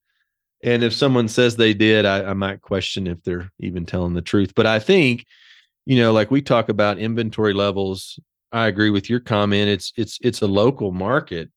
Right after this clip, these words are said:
you know, for real estate, whether it's residential or commercial, multifamily. So I think those inventory numbers are, are really huge,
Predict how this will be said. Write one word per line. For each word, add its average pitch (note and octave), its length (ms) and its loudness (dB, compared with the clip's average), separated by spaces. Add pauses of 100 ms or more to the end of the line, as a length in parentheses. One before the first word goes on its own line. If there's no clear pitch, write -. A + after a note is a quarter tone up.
(200)
you G#2 140 -8
know, F2 100 -10
for F2+ 180 -10
real G#2+ 220 -2
estate, F#2+ 340 -4
whether G2 180 -2
it's F2 140 -8
residential G2 560 -2
or G2 160 -2
commercial, G2 720 -2 (420)
multifamily. G2 880 -4
So G#2 300 -2 (400)
I B2+ 80 2
think C#3+ 260 0
those A#2 240 4
inventory A2+ 580 0
numbers F#2+ 520 -4
are, F#2 160 -2 (100)
are G2 120 -2
really G2+ 240 0
huge, G2 580 -4